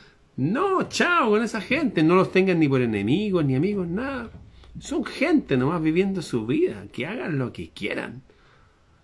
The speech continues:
Que sean libres de hacer lo que quieran, siempre y cuando no afecten la vida de otro. ¿Mm? Son libres para hacer lo que quieran en su metro cuadrado, que aprendan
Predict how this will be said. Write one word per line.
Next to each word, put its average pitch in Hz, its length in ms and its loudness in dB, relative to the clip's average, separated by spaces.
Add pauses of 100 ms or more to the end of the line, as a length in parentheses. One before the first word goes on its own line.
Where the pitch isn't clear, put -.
(180)
Que - 120 -10
sean 170 460 -2
libres 156 280 2
de 123 60 0
hacer 151 200 -4
lo 147 140 0
que 107 140 -6
quieran, 156 340 -2 (320)
siempre 131 460 0
y - 20 2
cuando 117 560 -4 (680)
no 107 160 -4
afecten 110 640 -6 (560)
la 95 140 -8
vida 95 280 -6
de 85 100 -10
otro. 147 300 -12 (840)
¿Mm? 117 120 -12 (840)
Son 170 320 -6
libres 185 320 0
para 139 140 -2
hacer 160 180 -2
lo 147 160 2
que 127 100 0
quieran 139 240 0
en 117 80 0
su - 160 -6
metro 110 300 -4
cuadrado, 87 480 -8
que - 80 -12
aprendan 147 640 0